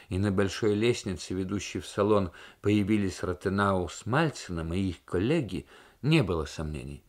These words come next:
Предстоит подписание договора. Но об этом можно было всего лишь догадываться. Смутно, но догадываться. Всесильная тень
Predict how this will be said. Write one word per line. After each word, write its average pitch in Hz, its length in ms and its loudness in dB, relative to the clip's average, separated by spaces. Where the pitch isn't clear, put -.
Предстоит 107 840 2
подписание 113 1120 0
договора. 95 800 0
Но 113 340 0
об 107 220 0
этом 135 260 0
можно 123 400 0
было 120 340 0
всего 107 460 -4
лишь 120 220 0
догадываться. 85 1000 -6
Смутно, 117 880 0
но 123 160 -2
догадываться. - 1000 -10
Всесильная 101 1000 -2
тень 95 380 -4